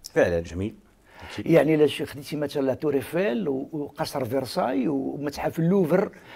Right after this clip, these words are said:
Speaker 3: شوف، لكي تدخل إلى ما، ما، ما، متحف اللوفر يجب أن تنتظر دورك من الصباح إلى المساء.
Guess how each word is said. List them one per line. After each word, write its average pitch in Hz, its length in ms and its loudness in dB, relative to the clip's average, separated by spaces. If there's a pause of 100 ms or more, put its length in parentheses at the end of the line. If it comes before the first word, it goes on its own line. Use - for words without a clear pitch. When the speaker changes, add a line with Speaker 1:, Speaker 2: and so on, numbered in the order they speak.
(100)
Speaker 3:
شوف، - 520 2 (200)
لكي 165 320 0
تدخل 175 340 -2
إلى 160 340 -2
ما، 156 340 -4
ما، 143 280 -6
ما، 143 240 -8 (100)
متحف - 360 -12
اللوفر 156 280 0
يجب 143 340 -2 (100)
أن 156 100 -4
تنتظر 143 520 -2
دورك 139 360 -4
من 160 80 -6
الصباح 131 480 -6
إلى 151 140 0
المساء. 120 460 -8